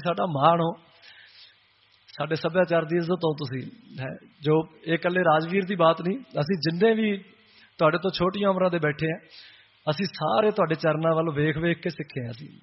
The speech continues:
ਅਸੀਂ ਤੁਹਾਡੀਆਂ ਸਟੇਜਾਂ ਨੂੰ ਮਹਿਸੂਸ ਕਰ ਕਰਕੇ ਸਿੱਖਿਆ ਕਿ, ਕਿ ਇੱਕ ਫਨਕਾਰ, ਇੱਕ ਪਰਫਾਰਮਰ,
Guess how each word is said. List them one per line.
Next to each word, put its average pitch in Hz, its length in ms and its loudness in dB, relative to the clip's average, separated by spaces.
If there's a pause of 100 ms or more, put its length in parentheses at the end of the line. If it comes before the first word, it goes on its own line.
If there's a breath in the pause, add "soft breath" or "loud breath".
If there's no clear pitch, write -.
(160)
ਅਸੀਂ 165 160 -4
ਤੁਹਾਡੀਆਂ 165 320 0
ਸਟੇਜਾਂ 165 360 -2
ਨੂੰ 170 100 0
ਮਹਿਸੂਸ 147 460 0
ਕਰ 160 120 -2
ਕਰਕੇ 147 360 -2 (540 loud breath)
ਸਿੱਖਿਆ 180 520 -2
ਕਿ, 160 180 0
ਕਿ - 420 -10
ਇੱਕ 165 120 -4
ਫਨਕਾਰ, 151 520 0
ਇੱਕ 156 180 -4
ਪਰਫਾਰਮਰ, 156 600 0